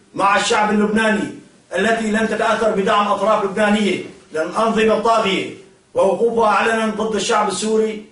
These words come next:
وثورته المجيدة. إننا نس-، إننا نستغرب من تورط بعض الفئات اللبنانية بأعمال موثقة ضد شعبنا وثورتنا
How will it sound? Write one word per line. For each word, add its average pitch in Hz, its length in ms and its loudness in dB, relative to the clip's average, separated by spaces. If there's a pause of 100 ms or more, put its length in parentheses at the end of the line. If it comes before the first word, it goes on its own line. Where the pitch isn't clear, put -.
وثورته 214 440 0
المجيدة. 196 680 0 (520)
إننا 220 340 2
نس-، - 180 -4
إننا 214 480 0
نستغرب 208 460 2 (420)
من 185 160 -2
تورط 220 420 2
بعض 214 200 0
الفئات 220 340 0
اللبنانية 214 720 0 (460)
بأعمال 196 800 0
موثقة 214 540 0
ضد 220 280 0
شعبنا 214 560 0 (220)
وثورتنا 226 720 0